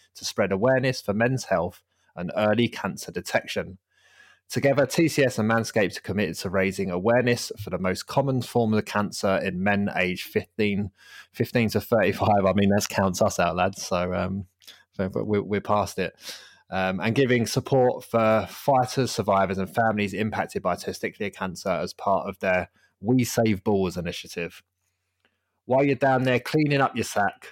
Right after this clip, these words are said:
why not go ahead and give them a little investigation for lumps, changes in size, or any pain? I think we can all agree it's pretty fun playing with your balls anyway. <laughs>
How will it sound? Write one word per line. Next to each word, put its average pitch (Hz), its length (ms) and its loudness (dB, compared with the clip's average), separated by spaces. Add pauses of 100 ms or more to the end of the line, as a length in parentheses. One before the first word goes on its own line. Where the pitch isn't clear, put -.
(140)
why 120 200 2
not 117 160 0
go 117 120 0
ahead 104 260 2
and 95 120 -4
give 101 200 0
them 101 180 2
a 98 60 2
little 131 240 2
investigation 107 720 0
for - 120 -4
lumps, 120 480 -2
changes 127 420 0
in 101 120 2
size, 92 480 2
or 95 160 0
any 95 120 0
pain? 95 440 -2 (720)
I 98 80 -2
think 117 200 -2
we 104 60 -6
can 117 160 0
all 131 140 4
agree 104 280 2
it's 95 120 -2
pretty 104 240 -2
fun 101 320 0
playing 101 260 2
with 98 120 2
your 95 80 2
balls 92 280 2
anyway. 85 420 0 (800)
<laughs> - 0 -